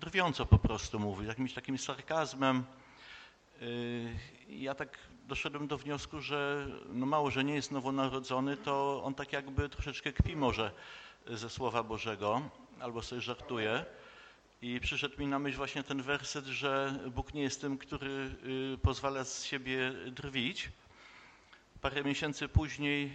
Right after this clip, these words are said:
y, jego znaleźli, y, na plaży, bo on lubił, y, sobie robić takie wycieczki z psem,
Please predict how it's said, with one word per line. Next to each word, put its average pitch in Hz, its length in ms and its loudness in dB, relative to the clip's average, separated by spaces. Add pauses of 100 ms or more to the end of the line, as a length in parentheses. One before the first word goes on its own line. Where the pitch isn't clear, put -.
(120)
y, 131 340 -2 (1400)
jego 139 340 -4
znaleźli, 139 800 2 (640)
y, 123 40 -2
na 120 160 2
plaży, 120 440 4
bo 123 120 0
on 123 140 0
lubił, 117 560 -2
y, 104 40 -10
sobie 113 280 -6
robić 120 280 -6
takie 117 300 -4 (500)
wycieczki 120 540 -2
z - 120 -8
psem, 120 440 0